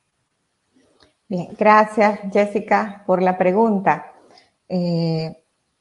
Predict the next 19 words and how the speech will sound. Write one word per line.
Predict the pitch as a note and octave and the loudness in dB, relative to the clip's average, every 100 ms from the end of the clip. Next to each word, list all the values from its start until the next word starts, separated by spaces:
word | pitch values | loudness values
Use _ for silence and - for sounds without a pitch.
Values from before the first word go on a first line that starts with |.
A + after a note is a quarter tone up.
| _ _ _ _ _ | _ _ _ _ _
efectivamente, | C4 A#3+ A3 C#4 C4 C4 C4+ C4+ C4+ | 0 2 2 4 6 6 6 4 6
creo | A#3+ A#3+ A#3+ | 8 8 6
que | - A3 F#3 F#3 - - _ _ _ - | 4 4 4 2 -6 -18 _ _ _ -2
a | F#3 G3 | 2 2
estas | G3 A#3 A3 | 0 -2 0
alturas, | G3+ G#3 A3 A3 A3+ A3+ - - - | -2 0 4 6 4 2 -8 -20 -20
eh, | - - - - _ | -20 -20 -20 -20 _
es | - B3 | -2 0
muy | A#3 A#3 | 2 4
difícil | A#3 B3 A#3 A#3 C4+ B3+ C4 B3+ - _ _ _ _ _ _ _ _ | 2 2 0 2 2 2 2 -6 -20 _ _ _ _ _ _ _ _
no | G#3+ G#3 A3 A3+ | 0 4 6 8
hablar | A3+ A3 A3 A3 A3 | 8 8 8 8 6
de | A#3+ B3 | 2 2
que | G#3 | 0
tenemos | G3+ F#3+ G3 G3+ A3 A3 | 0 0 2 0 -2 -2
un | G#3+ G#3+ | -2 -2
estado | G#3+ - G#3+ G#3 A3 | -2 2 4 4 4
de | G3+ F#3+ | 0 0
cosas | G#3 G#3 A#3 A3 A3 | 2 2 2 2 0